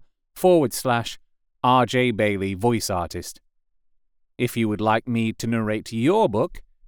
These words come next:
you can contact me at those places, or visit R J Bailey dot com. The War of the Worlds is a public domain book. However, this recording of it is copyright to me, R J Bailey,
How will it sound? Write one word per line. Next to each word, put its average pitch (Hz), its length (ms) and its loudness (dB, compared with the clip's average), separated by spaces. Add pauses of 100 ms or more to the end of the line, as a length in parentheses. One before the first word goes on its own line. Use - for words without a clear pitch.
(140)
you 190 200 2
can 190 180 0
contact 220 540 -2
me 107 260 -2
at 151 160 -4
those 135 280 2
places, 120 540 -4 (460)
or 131 440 4
visit 123 480 -2
R 120 200 4
J 139 220 0
Bailey 101 480 -4
dot 110 300 -2
com. 123 280 -2 (680)
The 151 160 4
War 208 440 2
of 170 140 -2
the 165 80 2
Worlds 98 680 -4
is 120 160 -2
a 120 60 -4
public 139 500 -4
domain 113 560 -2
book. 80 340 -14 (680)
However, 165 460 4 (340)
this 156 340 0
recording 170 580 0
of 98 160 0
it 139 260 -6
is 123 120 -4
copyright 180 680 0
to 170 100 -6
me, 104 340 -4 (360)
R 123 200 6
J 123 220 2
Bailey, 90 480 -2